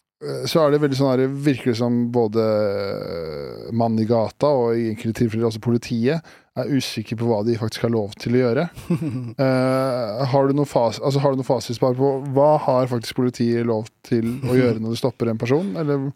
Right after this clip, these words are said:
Speaker 2: Jeg er glad du spør om det,
Speaker 1: Mm.
Speaker 2: og det, det kan bli et sånn stort siste aber her, altså. Jeg, jeg elsker å snakke om det, så jeg gjerne. Men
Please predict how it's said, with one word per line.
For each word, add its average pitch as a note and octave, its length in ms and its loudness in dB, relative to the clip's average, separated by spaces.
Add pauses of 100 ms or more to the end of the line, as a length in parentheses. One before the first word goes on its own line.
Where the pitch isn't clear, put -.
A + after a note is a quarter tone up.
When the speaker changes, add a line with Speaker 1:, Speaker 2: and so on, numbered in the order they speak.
(260)
Speaker 2:
Jeg F3+ 80 2
er F3+ 60 2
glad F3 120 4
du G3+ 60 4
spør E3+ 220 4
om E3 80 2
det, D#3 160 4 (180)
Speaker 1:
Mm. C3+ 100 0
Speaker 2:
og E3 100 4
det, D3+ 120 4 (160)
det D#3 80 2
kan E3+ 180 2
bli D#3 120 4
et C#3+ 100 0
sånn B2 560 -4
stort B2+ 300 0
siste B2 280 -2
aber F2+ 260 -4
her, A#2+ 140 0
altså. C3 260 -4
Jeg, G#2+ 340 -4
jeg B2+ 200 -2
elsker G#2 200 -10
å G#2+ 40 -6
snakke F#2+ 200 -8
om G2 60 -10
det, A2+ 120 -8
så B2 80 -8
jeg F#2+ 160 -6
gjerne. F2+ 380 -8
Men A2+ 320 -10